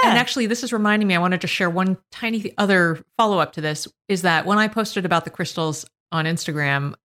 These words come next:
uh, somebody who follows me who lives in Canada was like, "Oh, I need to find somewhere close to me and, or closer to me, you know, to order some crystals."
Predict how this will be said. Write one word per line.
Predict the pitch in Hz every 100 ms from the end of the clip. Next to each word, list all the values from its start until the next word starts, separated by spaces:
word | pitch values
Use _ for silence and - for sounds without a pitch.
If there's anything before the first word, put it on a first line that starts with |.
| _
uh, | 185 160
somebody | 156 208 190 175 165 156 151
who | - 165
follows | 175 160 156
me | 160
who | 151
lives | 156 151
in | 160
Canada | - 302 233 160
was | 147 143
like, | 143 -
"Oh, | 185 180
I | 170
need | 180 175
to |
find | - 175 160
somewhere | 170 151
close | - 294 330 -
to | 170
me | 147 151 - _ _ _ _ _
and, | 196 175 165 165 -
or | 190 170 165 _
closer | 240 233 165
to |
me, | 147 143 -
you | 175
know, | 151
to | - 147 139 - _ _ -
order | 170 156
some | 156
crystals." | - 139 - 185